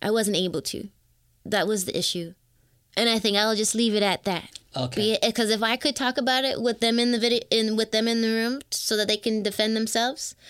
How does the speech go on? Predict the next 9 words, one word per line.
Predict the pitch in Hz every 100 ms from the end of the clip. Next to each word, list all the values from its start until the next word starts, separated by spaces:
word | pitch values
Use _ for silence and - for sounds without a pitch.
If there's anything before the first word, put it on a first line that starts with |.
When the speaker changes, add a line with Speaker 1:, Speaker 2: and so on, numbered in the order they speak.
| - - -
Speaker 1:
I |
think | 196 214
that | 208 202
would | 202
be | 202 208
the | 202
wisest | 190 190 190 - -
thing. | 190 208 233 _ -
Speaker 2:
Mm-hmm. | 127 123 120